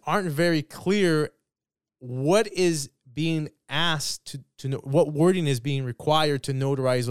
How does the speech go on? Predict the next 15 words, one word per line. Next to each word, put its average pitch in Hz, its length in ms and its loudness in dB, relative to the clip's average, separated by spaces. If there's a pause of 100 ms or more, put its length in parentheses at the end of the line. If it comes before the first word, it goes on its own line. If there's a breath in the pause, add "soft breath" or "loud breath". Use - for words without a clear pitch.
tho-, 113 160 -6
those 120 200 -4
documents. 104 500 -6
Is 101 100 -14
it 98 120 -12
an 95 80 -12
acknowledgement? 165 720 -2
Is 110 180 -6
it 101 100 -6
a 92 40 -8
jurat? 175 560 2 (800 loud breath)
And 156 220 -2 (160)
oftentimes 160 680 0
the 139 100 -2
borrowers 147 920 0